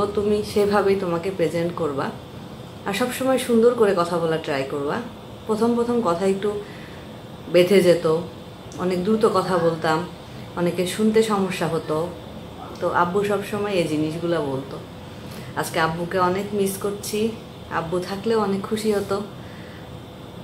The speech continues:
বাবা মা সন্তানের সাকসেসে সবসময় খুশি হয়। অনেকের কাছে মনে হতে পারে, "ইউটিউবের পঞ্চাশ হাজার subscriber, এটা আবার কেমন success?"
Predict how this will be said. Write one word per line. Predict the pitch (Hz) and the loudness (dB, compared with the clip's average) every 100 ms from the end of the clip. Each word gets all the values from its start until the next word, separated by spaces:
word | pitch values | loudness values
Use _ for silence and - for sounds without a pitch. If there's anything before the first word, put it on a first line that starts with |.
| - - | -6 2
বাবা | 180 196 | 4 6
মা | 196 196 | 6 4
সন্তানের | 214 214 214 214 214 | 4 4 6 4 4
সাকসেসে | 214 208 - 214 226 | 2 0 -2 0 2
সবসময় | 220 214 226 214 214 214 | 2 2 4 4 4 2
খুশি | 214 226 | 2 4
হয়। | 190 185 220 - - - 185 | 4 4 0 -6 -12 -10 -2
অনেকের | 185 190 202 | 0 2 2
কাছে | 208 214 | 2 4
মনে | 214 190 202 | 4 4 2
হতে | 202 | 2
পারে, | 202 196 202 | 2 2 2
"ইউটিউবের | 202 202 226 233 240 | 2 2 4 6 6
পঞ্চাশ | 233 220 220 | 4 0 0
হাজার | 220 220 | 2 2
subscriber, | 220 220 - 254 262 214 | 2 -4 -2 0 2 4
এটা | 180 202 | 4 2
আবার | 196 | 0
কেমন | 190 170 160 170 | 0 -2 -2 -4
success?" | 156 147 - - | -6 -8 -8 -8